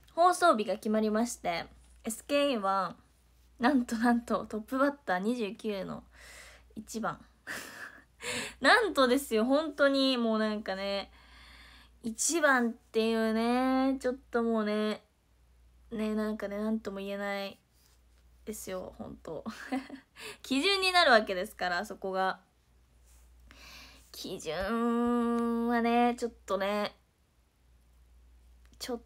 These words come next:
とね、おいおいってなっちゃいますけど、まあ。<laughs> まあね。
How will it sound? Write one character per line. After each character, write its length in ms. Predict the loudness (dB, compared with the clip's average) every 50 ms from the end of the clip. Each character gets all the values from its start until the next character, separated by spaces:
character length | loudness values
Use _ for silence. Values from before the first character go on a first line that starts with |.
| _ _ _
と 100 | -8 -6
ね、 560 | -4 -4 -4 -2 -2 -2 -2 -2 -4 -6 -8 _ _ _ _ _ _ _ _ _ _ _ _ _ _ -20 -20 -20 -20 -20 -20 -20 -12 -8
お 340 | -8 -6 -4 -2 -2 -2 0
い 100 | 0 2
お 240 | 4 4 6 6 6
い 60 | 4
っ 80 | 2 -2
て 100 | -4 -4
な 320 | -2 0 0 0 0 -2
っ 40 | -4
ち 140 | -4 -4 -2
ゃ 40 | 0
い 40 |
ま 140 | 2 2 0
す 120 | 0 -2 -6
け 180 | -6 -6 -4
ど、 100 | -6 -6
ま 300 | -4 -4 -2 -2 -2 -4
あ。 100 | -8 -12 -16 -20 -20 -20 -20 -20 _ _ -20 -14 -12 -12 -10 -10 -10 -12 -12 _ _ _ -18 -14 -12 -12 -10 -10 -12 -12 -12 -12 -14 -14 -14 -14 -14 -14 -14 -16 -18 -20 -20 -18
<laughs> 0 |
ま 320 | -10 -8 -6 -4 -4 -4 -4
あ 60 | -4
ね。 680 | -4 -4 -4 -4 -4 -4 -4 -4 -4 -4 -6 -8